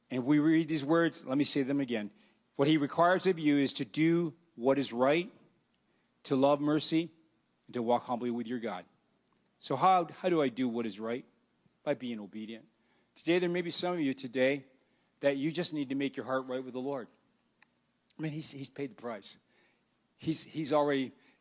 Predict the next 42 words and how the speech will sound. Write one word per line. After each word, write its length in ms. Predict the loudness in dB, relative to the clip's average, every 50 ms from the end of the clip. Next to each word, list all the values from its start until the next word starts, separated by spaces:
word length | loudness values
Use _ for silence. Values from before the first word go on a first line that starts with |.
| _
he's, 200 | -8 -8 -6 -6
he's 180 | -8 -10 -10 -4
died 220 | 0 0 0 2
on 100 | 0 -2
the 40 | -6
cross 240 | -6 -8 -10 -8 -10
for 100 | -10 -12
you 120 | -10 -10
and 80 | -10 -10
I. 80 | -12 -16 _ _ _ _ _ _ _ _ _ _ _ _ _ -8
So 180 | -4 -4 -4
today, 260 | -4 -4 0 2 2
we're 120 | 2 2 -2
gonna, 160 | -4 -4 -2
we'll 120 | -2 -2
give 200 | -2 0 0 0
you 40 | 0
a 20 | -2
chance 300 | -4 -4 -4 -4 -4 -6
just 180 | -6 -6 -6
one 180 | -4 -4 -2 -2
to 40 | -2
make 180 | -2 -2 -4
your 100 | -6 -8
heart 160 | -8 -6 -6
right. 240 | -4 -2 -4 -4 -4 -8 _ _ _ _ _ _ _ _ _
But 100 | -6 0
there 120 | 0 0 0
are 100 | 2 0
others 320 | 2 2 4 2 2 2
of 80 | 0 0
us 120 | 0 0
today. 220 | 0 2 2 4
I 80 | 4 4
really 240 | 2 2 2 2 2
want 240 | 2 2 0 0 0
to 60 | 0
challenge 320 | 0 0 2 2 0 0
all 160 | 0 0 2
of 80 | 2 0
us 100 | -2 -4
today. 360 | -6 -6 -6 -4 -6 -6 -8